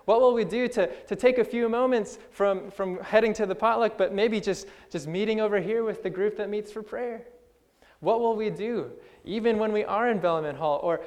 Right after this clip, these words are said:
throughout the week, just to tap someone on the shoulder, to call someone up and say, "Hey, let me pray for you today"?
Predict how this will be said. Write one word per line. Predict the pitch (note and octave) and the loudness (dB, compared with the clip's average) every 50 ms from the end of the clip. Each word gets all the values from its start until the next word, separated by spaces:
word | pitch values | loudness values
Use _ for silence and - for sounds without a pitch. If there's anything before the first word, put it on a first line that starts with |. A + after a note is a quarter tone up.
| - - - - - _ - | -14 -18 -20 -20 -20 _ -6
throughout | - F#3 G3 G3 G3+ A#3 B3+ B3+ B3+ | 2 4 4 4 6 4 2 2 2
the | - G3+ | 0 0
week, | E3 D#3+ D3 C3+ - | 0 0 -2 -2 -4
just | A3+ A#3 - | -6 -8 -4
to | - G3+ F3 - - - - _ _ _ - | -4 -4 -4 -4 -8 -16 -20 _ _ _ -12
tap | - G#3+ G#3 - | -6 -6 -6 -6
someone | - A3 G#3 G#3 G3+ G3 | -6 -8 -6 -4 -4 -4
on | F#3+ | -2
the | F#3+ F3+ | -4 -4
shoulder, | - - G3 G3+ G3+ G3 F3 D3 - - - | -4 -4 -2 -2 -2 -4 -6 -12 -14 -16 -14
to | - F#3 F3 | -10 -10 -10
call | - - - G#3 G#3 G#3+ | -8 -4 -2 -2 -2 -2
someone | G#3 - G#3+ G#3 G3+ G3 | -4 -4 -4 -2 -2 0
up | G#3 G#3 G3+ G#3 | 0 0 -2 -2
and | G3 F3 | -6 -6
say, | - F#3+ E3 | -4 -4 -4
"Hey, | F3 G#3 G3 | -2 -4 -4
let | E3 F#3+ G3 A3+ | -4 -4 -6 -6
me | F#3+ | -10
pray | - - - - F3 F3+ F3 | -10 -12 -8 -6 -6 -6 -6
for | F3+ - C#3 | -8 -8 -8
you | C3 C3+ D3+ C#3+ C3+ | -8 -8 -10 -12 -14
today"? | - - A2+ G#2 G2 F2+ F#2 - | -14 -16 -16 -16 -16 -20 -20 -20